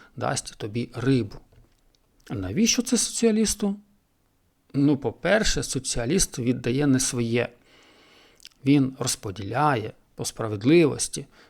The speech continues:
блага, створені кимось іншим. А по-друге, коли ти береш від нього, ти стаєш від нього залежним. Тобто рабом. В чому полягає причина того, чому правлячі українські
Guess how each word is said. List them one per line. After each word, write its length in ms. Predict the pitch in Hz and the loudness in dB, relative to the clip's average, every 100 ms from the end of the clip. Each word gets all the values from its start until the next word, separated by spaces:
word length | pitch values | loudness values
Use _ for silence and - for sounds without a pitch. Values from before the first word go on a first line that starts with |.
| _ | _
блага, 360 | 110 107 - 156 | -2 2 2 2
створені 560 | - 120 139 151 135 | -2 -2 -2 0 -2
кимось 520 | 131 - 127 110 110 - | -4 -8 -8 -6 -8 -4
іншим. 480 | 160 160 127 - 131 _ _ _ _ _ _ _ | 0 2 0 -4 -10 _ _ _ _ _ _ _
А 180 | - 127 | -2 4
по-друге, 500 | 233 180 175 160 202 - | 6 6 6 4 0 -8
коли 220 | - 139 143 | -2 0 2
ти 160 | 170 | 2
береш 460 | 131 131 120 101 - | 2 0 -2 -6 -4
від 220 | 156 160 | 0 4
нього, 380 | 131 131 160 240 - - | 4 4 4 2 -4 -14
ти 120 | - | -8
стаєш 400 | - - 160 - | -6 -2 -2 -2
від 140 | 117 131 | -4 -2
нього 200 | 143 107 | -2 -2
залежним. 640 | 95 104 190 147 - 117 _ _ _ _ _ _ _ _ _ | -2 0 2 0 -4 -10 _ _ _ _ _ _ _ _ _
Тобто 380 | 170 - - - _ _ | -2 -2 -6 -12 _ _
рабом. 540 | - 208 170 170 139 135 - _ _ _ _ _ _ _ _ _ - - - - | 0 2 6 4 4 0 -12 _ _ _ _ _ _ _ _ _ -20 -20 -20 -20
В 80 | - | -14
чому 300 | - 247 269 | 0 6 8
полягає 340 | 247 208 180 165 | 8 4 4 2
причина 480 | 165 - 151 120 | 0 0 0 -2
того, 400 | 98 247 269 208 175 - | 0 4 4 4 -2 -8
чому 420 | - 131 107 180 147 | -8 -4 -2 -2 -2
правлячі 520 | 143 135 104 - 110 | -2 -2 -4 -6 -8
українські 680 | 104 131 143 107 - - | -6 -4 -2 -2 -4 -8